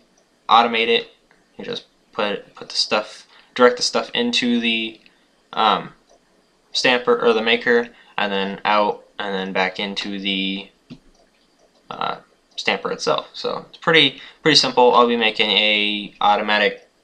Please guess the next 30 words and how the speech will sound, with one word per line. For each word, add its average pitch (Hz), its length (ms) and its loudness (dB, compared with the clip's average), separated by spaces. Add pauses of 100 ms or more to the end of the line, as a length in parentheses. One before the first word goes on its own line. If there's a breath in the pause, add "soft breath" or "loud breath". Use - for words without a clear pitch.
some 117 400 2
kind 104 240 -2
of 101 80 -8
farm, 104 440 -2 (280 loud breath)
maybe 143 160 2
an 120 80 4
arrow 101 300 0
farm, 92 300 -2
because 104 340 -10 (160)
people - 300 -4
always 104 380 2
need 98 160 -6
arrows, 98 360 -8
right? 110 240 -6 (440 loud breath)
So - 140 -4
maybe 123 360 2
make 117 200 -2
an 110 260 -2
automatic 107 440 0
arrow 123 240 6
farm, 117 320 4
maybe 101 240 -2
make 95 240 -4
an 98 260 -6
automatic 98 480 -2
sword 120 400 4
farm, 107 380 0
I 107 140 -2
don't 104 100 -2
know. - 180 -6